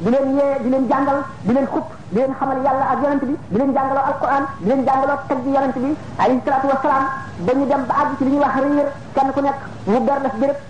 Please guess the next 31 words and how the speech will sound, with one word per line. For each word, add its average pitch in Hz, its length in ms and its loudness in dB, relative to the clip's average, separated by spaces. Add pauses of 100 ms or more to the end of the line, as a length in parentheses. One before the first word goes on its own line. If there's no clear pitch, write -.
(100)
yow 233 140 2
itam 269 160 -2
nga 262 140 0
amee 277 160 2
sa 277 80 2
daara, 269 280 2 (260)
di 247 80 2
defar 269 240 2
ñooña, 277 280 2 (260)
noonu 262 500 2
liggéey 269 180 0
boobu 277 240 0
mu 277 80 -2
tàmbali 277 320 0
woon, 269 140 0 (180)
dafa 202 180 -2
bëggoon 247 280 2
mu 269 200 2
wéy, 277 120 2 (100)
bu 247 80 -2
ko 277 80 0
defee 277 260 2 (460)
Sénégal 277 360 2 (140)
gépp 381 120 -2 (240)
nit 247 200 2
ñu 240 80 2
mat 240 180 0
sëkk 339 140 -4
la 277 100 0
ñuy 254 120 0
doon, 233 160 2